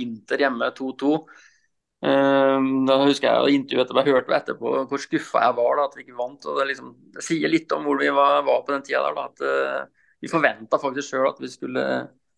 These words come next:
vinne alle kampene, i, i hvert fall hjemme, og, og målet var alltid å, å gå videre i, i gruppa da. Så mentalt så var vi, ja,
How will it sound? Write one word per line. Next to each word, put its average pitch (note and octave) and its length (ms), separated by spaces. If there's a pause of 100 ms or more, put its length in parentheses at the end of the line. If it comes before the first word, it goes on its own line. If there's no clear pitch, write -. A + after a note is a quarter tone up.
(300)
vinne C#3 320
alle C3+ 240
kampene, A#2+ 460
i, B2+ 100 (380)
i B2 80
hvert - 180
fall C#3+ 160
hjemme, C3+ 240
og, C#3 1300
og E3 240
målet C3+ 240
var C3+ 140
alltid A2+ 240
å, C2+ 100 (300)
å - 20
gå C3+ 160
videre A#2 380
i, B2 100 (640)
i - 60
gruppa C#3 340
da. C3+ 80 (240)
Så C#3 160 (1400)
mentalt G3 580
så G#3+ 140
var D#3 160
vi, D#3 140 (1500)
ja, A2+ 160